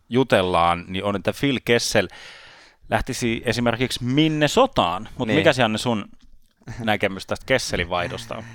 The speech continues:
Speaker 2: No siis, s-, s-, se on, se on niin kuin vissiin, että s-, selkeä, että sitä on,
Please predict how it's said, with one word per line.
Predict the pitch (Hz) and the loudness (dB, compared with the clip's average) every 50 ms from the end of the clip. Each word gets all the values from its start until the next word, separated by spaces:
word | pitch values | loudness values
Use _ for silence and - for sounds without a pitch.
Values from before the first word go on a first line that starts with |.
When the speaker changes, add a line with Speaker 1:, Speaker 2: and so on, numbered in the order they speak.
| - 110 104 - | -20 -20 -18 -6
Speaker 2:
No | - 113 113 113 | 2 2 4 4
siis, | 113 110 107 - - - - - | 4 2 0 -2 -6 -14 -18 -20
s-, | - - - _ _ _ _ _ _ _ _ _ _ - | -20 -20 -20 _ _ _ _ _ _ _ _ _ _ -16
s-, | - - - - | -14 -14 -14 -12
se | - - - 131 131 | -8 0 4 6 6
on, | 143 139 - | 6 4 2
se | - - 147 151 | -2 0 2 4
on | 160 151 | 4 4
niin | 131 113 | 2 -2
kuin | 95 104 95 95 76 | 0 0 -2 0 0
vissiin, | 107 107 104 - 101 90 90 | 0 0 0 -2 -4 -4 -4
että | 90 - - - | -4 -6 -10 -12
s-, | - - - - - - | -12 -12 -12 -10 -6 -2
selkeä, | 113 107 101 95 - 90 82 85 | 0 0 0 0 0 -2 -2 -2
että | - - | -4 -6
sitä | - 95 87 - 87 87 | -10 -8 -4 -4 -2 -2
on, | 87 87 82 | -4 -6 -8